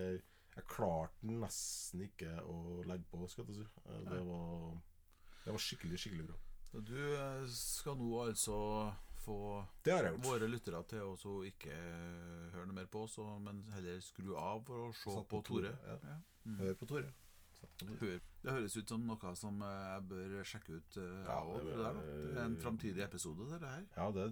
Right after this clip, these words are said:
Speaker 1: ja, det, det
Speaker 2: Ja.
Speaker 1: må det være.
Speaker 2: Ja.
Speaker 1: For det her er gull.
Speaker 2: Seriously. Ja.
Speaker 1: Mm.
Speaker 2: Ja, men, eh, det er jo bra. Dagens episode. Og vi har, går hen nå og så begår en kjedelig episode,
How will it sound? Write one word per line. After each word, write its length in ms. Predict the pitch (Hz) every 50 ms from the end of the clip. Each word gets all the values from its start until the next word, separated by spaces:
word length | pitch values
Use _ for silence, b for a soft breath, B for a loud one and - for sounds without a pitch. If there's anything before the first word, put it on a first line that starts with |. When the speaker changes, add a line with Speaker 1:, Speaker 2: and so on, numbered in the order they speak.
| 117 110 - - - - -
Speaker 1:
ja, 160 | 90 95 104
det, 140 | 90 82 82 90 87 78 69
det 120 | 98 131
Speaker 2:
Ja. 60 | 170 151
Speaker 1:
må 260 | 120 107 85 57 -
det 100 | 87 110
være. 200 | 143 131 87 82 - - - -
Speaker 2:
Ja. 100 | 113 135 - - - -
Speaker 1:
For 100 | - 95
det 100 | 92 87
her 160 | 87 95 95 139
er 240 | 147 147 139 135 117
gull. 260 | 95 90 101 113 104 - -
Speaker 2:
Seriously. 500 | - - 117 104 90 90 - - - 151 - - - -
Ja. 60 | 185
Speaker 1:
Mm. 480 | - - - 101 - - B B 202 190 B B B B B B B B B B B B
Speaker 2:
Ja, 120 | - 131 180
men, 260 | 202 202 202 190 196
eh, 200 | 202 202 202 143 113 113 120 120 113 110
det 160 | 110 117 120 147 180 202
er 140 | 202 180 160
jo 80 | 151
bra. 300 | 127 110 110 98 98 101 - - - -
Dagens 400 | 120 95 87 90 98 110 - 156
episode. 460 | 156 - 151 165 139 110 107 98 98 - - _ _ -
Og 200 | 131 131 127 131 127
vi 60 | 135
har, 160 | 135 139 139 131 131 - - - - - - - - - - -
går 180 | - 123 123 117
hen 280 | 117 107 113 123 123 117
nå 140 | 113 113 120 135 127
og 60 | 110
så 120 | - 117 110 101
begår 380 | 113 98 95 95 98 101 101 107
en 80 | 110
kjedelig 400 | 110 - 123 117 104 85 85 92
episode, 480 | 98 - 113 104 110 104 98 117 175